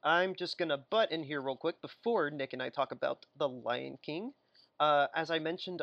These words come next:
on our Facebook wall, um, it came up after we recorded the last episode that I could take advantage of an opportunity to go see this independent film called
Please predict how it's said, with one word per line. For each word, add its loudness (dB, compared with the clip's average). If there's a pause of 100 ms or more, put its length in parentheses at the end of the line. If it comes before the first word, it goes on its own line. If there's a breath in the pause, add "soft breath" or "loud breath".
on 0
our 0
Facebook -8
wall, 4
um, 0 (320)
it 0
came -2
up 2 (140)
after 0
we 2
recorded 0
the -6
last 0
episode -2
that 6
I 4 (320)
could -4
take 0
advantage 0
of 2
an 6
opportunity -4
to -8
go -2
see -8
this -8
independent -4 (100)
film -4
called 0